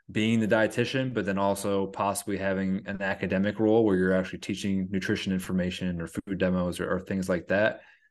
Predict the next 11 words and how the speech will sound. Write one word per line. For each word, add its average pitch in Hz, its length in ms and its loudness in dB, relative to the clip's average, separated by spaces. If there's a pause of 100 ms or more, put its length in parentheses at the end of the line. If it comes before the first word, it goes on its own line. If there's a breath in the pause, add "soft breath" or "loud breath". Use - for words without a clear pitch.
(160 loud breath)
Um, 80 300 -6
I 107 60 -4
don't 104 120 2
think 98 140 -2
there's 101 120 0
any 98 180 0 (140)
perfect 101 540 -2
way 87 560 0 (380)
right 85 280 0
now, 90 300 0
but, 80 360 -2